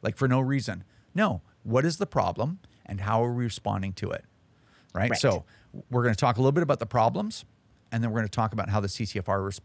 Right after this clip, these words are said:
Speaker 1: is responding to it. So, if we're trying to stop s-, Bill C twenty-one, what are the, what are our challenges there?
Speaker 2: Well, of course,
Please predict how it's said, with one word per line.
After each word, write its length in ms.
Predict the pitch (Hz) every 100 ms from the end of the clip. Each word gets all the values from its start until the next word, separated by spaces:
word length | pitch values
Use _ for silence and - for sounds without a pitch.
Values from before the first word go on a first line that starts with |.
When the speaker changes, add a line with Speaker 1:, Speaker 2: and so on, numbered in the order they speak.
| -
Speaker 1:
is 180 | 104 92
responding 420 | 95 - 98 98
to 120 | -
it. 100 | -
So, 320 | - 160 104 82 - - -
if 100 | 107
we're 80 | 139
trying 480 | - 175 165 165 156 _ _ _ _ -
to 180 | - 139
stop 420 | - 151 143 156
s-, 140 | - -
Bill 260 | 131 135
C 220 | - 156
twenty-one, 720 | - 147 151 156 156 104 131 160 _ _ _ _ _ _ _ -
what 240 | 110 143
are 60 | 143
the, 180 | 131 110
what 220 | 120 131
are 80 | 123
our 100 | 113
challenges 580 | - 104 104 92 98 -
there? 280 | 98 101 - _ - - _ _ _ - _ _ _
Speaker 2:
Well, 360 | 226 247 220 214
of 140 | 202 -
course, 320 | 240 233